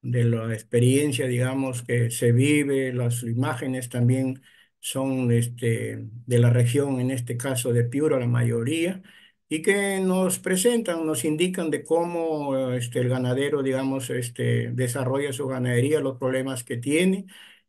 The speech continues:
y, y no, quizás, este, vemos que por, quizás por falta de manejo, o cómo, por, y las tecnologías que nosotros podamos estar brindando, cómo van innovando, por qué no las van innovando.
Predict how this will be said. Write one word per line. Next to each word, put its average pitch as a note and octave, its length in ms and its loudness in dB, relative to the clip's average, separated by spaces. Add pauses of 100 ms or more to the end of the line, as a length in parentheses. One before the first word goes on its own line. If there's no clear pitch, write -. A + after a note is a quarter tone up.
(160)
y, B2 720 2 (200)
y B2+ 260 -4
no, D3+ 600 -2
quizás, D#3+ 500 -2
este, B2+ 480 -2
vemos C#3 380 0
que A#2+ 280 -2 (340)
por, C3+ 200 -2
quizás C3 300 -4
por C3+ 200 -6
falta C#3 280 -2
de B2+ 120 0
manejo, C3 600 0
o B2+ 440 -2
cómo, B2 640 -2
por, B2 400 -4
y A#2+ 280 -4
las A#2 320 -4
tecnologías A#2+ 640 0
que B2 120 -4
nosotros A#2+ 440 -2
podamos A#2+ 520 -2
estar B2 300 -4
brindando, B2 580 0
cómo B2+ 260 -2
van A#2+ 180 4
innovando, B2 600 2
por B2 180 -6
qué C#3 120 0
no C3 100 0
las A#2+ 140 2
van A#2+ 160 0
innovando. B2 680 0